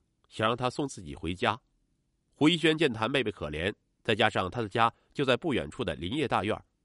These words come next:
心软之下便同意了。就这样，胡一轩一手撑着雨伞，一手扶着谭贝贝，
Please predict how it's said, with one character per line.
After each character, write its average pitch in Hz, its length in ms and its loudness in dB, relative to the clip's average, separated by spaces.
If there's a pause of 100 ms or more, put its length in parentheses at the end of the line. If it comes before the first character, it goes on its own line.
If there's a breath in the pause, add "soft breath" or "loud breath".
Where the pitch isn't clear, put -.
(420)
心 - 220 -2
软 123 160 2
之 147 100 -6
下 139 240 2 (220)
便 98 140 -2
同 85 260 -8
意 135 100 -2
了。 - 140 -8 (1000)
就 139 120 8
这 151 160 6
样， 98 200 6 (280)
胡 135 160 4
一 160 80 4
轩 151 300 2
一 190 140 -4
手 85 160 -2
撑 151 200 -6
着 110 80 0
雨 117 120 -2
伞， 71 300 -8 (140)
一 170 160 -4
手 90 160 -4
扶 95 160 -6
着 104 80 0
谭 92 220 -4
贝 131 180 0
贝， 80 140 -6